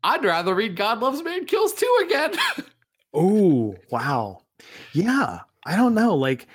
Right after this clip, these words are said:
Speaker 2: I, I'm, I really am looking quite low here because this is just irredeemable in a lot of ways. It, I
Speaker 1: Here's
Speaker 2: think when, when we get to the bottom of this list, we start to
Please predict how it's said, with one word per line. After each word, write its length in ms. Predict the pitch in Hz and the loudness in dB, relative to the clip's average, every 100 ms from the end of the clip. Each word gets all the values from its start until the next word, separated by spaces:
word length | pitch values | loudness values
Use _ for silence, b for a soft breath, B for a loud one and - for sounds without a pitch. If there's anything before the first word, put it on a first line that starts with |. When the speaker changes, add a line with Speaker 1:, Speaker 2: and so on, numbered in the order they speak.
| B B _ _ - - | B B _ _ -16 -6
Speaker 2:
I, 160 | 151 - | -4 -2
I'm, 300 | 156 170 147 _ _ | 0 0 -2 _ _
I 80 | 143 | -2
really 560 | 147 131 135 160 175 185 | -2 0 2 2 2 0
am 240 | 135 135 | 0 0
looking 280 | 135 160 139 | 0 0 -4
quite 280 | - 135 123 | -2 -4 -2
low 260 | 123 156 | 0 0
here 240 | 160 117 104 | -2 -4 -2
because 320 | 117 123 117 | -2 -4 -4
this 220 | 131 - | -6 -2
is 120 | 143 | -4
just 300 | - 127 - - | -2 -6 -6 -2
irredeemable 960 | 139 147 131 - 143 214 135 95 92 | 0 2 0 -2 0 0 -2 -6 -12
in 100 | 98 | -8
a 100 | 113 | -6
lot 240 | 110 113 117 | -2 0 0
of 60 | |
ways. 480 | 120 156 147 87 - - | 0 -2 -2 -6 -10 -4
It, 240 | 147 165 B B B B B | -2 -4 B B B B B
I 80 | - | -2
Speaker 1:
Here's 140 | 254 | 0
Speaker 2:
think 180 | 214 214 | 0 0
when, 240 | 190 175 185 - | -2 -2 -6 -4
when 140 | 156 | 0
we 100 | 160 | 0
get 180 | 147 240 | 2 0
to 100 | 247 | 0
the 100 | 254 | -4
bottom 420 | 147 - 120 131 139 | -4 -2 0 0 0
of 80 | |
this 240 | 135 139 - | 0 -2 0
list, 280 | 143 143 131 | -2 -2 -4
we 60 | |
start 380 | 120 - 139 139 | -4 -4 -4 -4
to 140 | 143 | -8